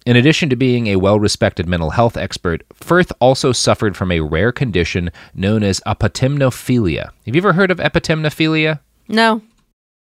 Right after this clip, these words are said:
Speaker 1: The person who coined that term in nineteen seventy-seven, John Money,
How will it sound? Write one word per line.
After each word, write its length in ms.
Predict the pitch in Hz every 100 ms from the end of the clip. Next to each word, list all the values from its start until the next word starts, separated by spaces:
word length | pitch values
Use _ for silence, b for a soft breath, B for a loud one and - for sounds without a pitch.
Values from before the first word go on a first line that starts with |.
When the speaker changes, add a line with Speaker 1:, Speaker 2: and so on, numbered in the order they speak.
| _ _ B B B B -
Speaker 1:
The 300 | 156 190 180
person 360 | - 254 226
who 100 | 175
coined 360 | 160 165 170 170
that 160 | 165 -
term 260 | 165 160
in 80 | 113
nineteen 300 | 120 123 120
seventy-seven, 640 | 127 117 110 - 117 120
John 280 | 107 107 101
Money, 380 | 101 110 123